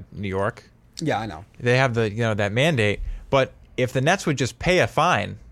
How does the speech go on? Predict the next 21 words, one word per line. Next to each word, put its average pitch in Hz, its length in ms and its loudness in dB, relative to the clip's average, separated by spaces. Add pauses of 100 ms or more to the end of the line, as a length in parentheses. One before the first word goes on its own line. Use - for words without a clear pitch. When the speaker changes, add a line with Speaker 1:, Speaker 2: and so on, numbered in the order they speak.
(160)
Speaker 1:
he 143 100 0
can 117 180 -2
play. 123 400 0 (560)
Speaker 2:
Mm. 117 300 -4
Speaker 1:
But 127 280 2 (480)
it's - 180 -4
not 135 180 2
actually 120 340 0
about 98 320 -4
that. - 300 -14 (180)
Speaker 2:
No, 107 240 -2
it's - 100 -8
not. - 140 -2
Speaker 1:
They 113 100 0
need 113 180 -2
to 107 80 -8
make 95 200 -6
an 76 80 -12
example 85 440 -10
of - 120 -16
him. - 180 -18